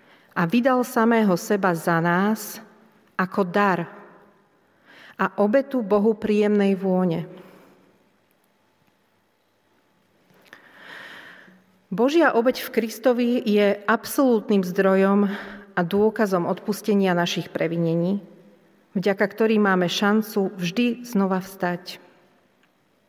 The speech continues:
Zároveň tu však Pavol hovorí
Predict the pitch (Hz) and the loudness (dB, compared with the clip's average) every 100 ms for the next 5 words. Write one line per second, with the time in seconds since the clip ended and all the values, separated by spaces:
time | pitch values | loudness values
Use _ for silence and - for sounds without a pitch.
0 | _ _ _ _ _ _ _ _ _ _ | _ _ _ _ _ _ _ _ _ _
1 | _ - - - - - 202 240 339 320 | _ -20 -14 -12 -8 -2 2 4 4 4
2 | 285 294 - 220 - 240 240 214 214 208 | 2 0 -2 -4 0 2 2 2 2 0